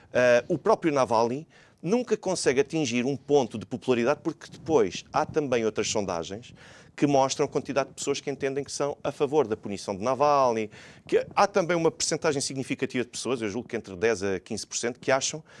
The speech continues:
que o processo judicial de Navalny também foi motivado politicamente.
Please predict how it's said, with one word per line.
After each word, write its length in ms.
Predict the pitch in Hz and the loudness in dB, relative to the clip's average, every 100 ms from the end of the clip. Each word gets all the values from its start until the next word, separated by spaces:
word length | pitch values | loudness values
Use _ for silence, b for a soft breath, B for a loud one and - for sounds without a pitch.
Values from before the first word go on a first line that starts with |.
| B - | B -6
que 120 | 160 | -4
o 20 | |
processo 320 | - 185 170 | 0 0 0
judicial 380 | 131 143 - 110 | -2 -2 0 0
de 80 | 107 | 2
Navalny 500 | 131 110 117 127 139 B B B | 0 2 2 0 -6 B B B
também 300 | 160 165 170 | 0 2 0
foi 200 | - 160 | 0 0
motivado 400 | 170 - 147 170 | 0 -2 -2 -2
politicamente. 720 | 165 170 156 151 135 202 - | -2 -6 0 0 0 -4 -10